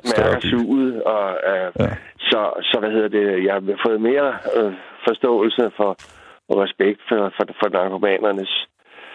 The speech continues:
Speaker 1: Jeg vil sige,
Speaker 2: problemstilling.
Speaker 1: øh, Bo, jeg ved ikke, om du gør det, men, men på Instagram, der følger jeg en, øh, eller jeg har en god ven, som er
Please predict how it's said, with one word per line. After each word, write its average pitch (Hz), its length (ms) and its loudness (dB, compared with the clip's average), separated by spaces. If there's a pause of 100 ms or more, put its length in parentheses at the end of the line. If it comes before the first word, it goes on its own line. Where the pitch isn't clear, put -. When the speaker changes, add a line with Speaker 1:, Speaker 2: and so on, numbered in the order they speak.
(260)
Speaker 1:
Jeg 127 80 2
vil 123 80 -2
sige, 156 300 0
Speaker 2:
problemstilling. 123 540 4
Speaker 1:
øh, 98 120 0
Bo, 120 160 4
jeg 127 100 4
ved 139 80 4
ikke, 143 100 2
om 139 100 -2
du 139 120 0
gør 120 180 2
det, 127 100 -4
men, 110 320 0
men 110 180 2
på 107 340 0 (280)
Instagram, 117 1000 -2 (300)
der 127 80 2 (160)
følger 127 260 4
jeg 113 420 2
en, 101 140 0
øh, 87 520 0
eller 85 120 0
jeg 90 100 4
har 110 60 4
en 120 140 2
god 143 60 2
ven, 143 180 0 (760)
som 117 280 2
er 101 120 2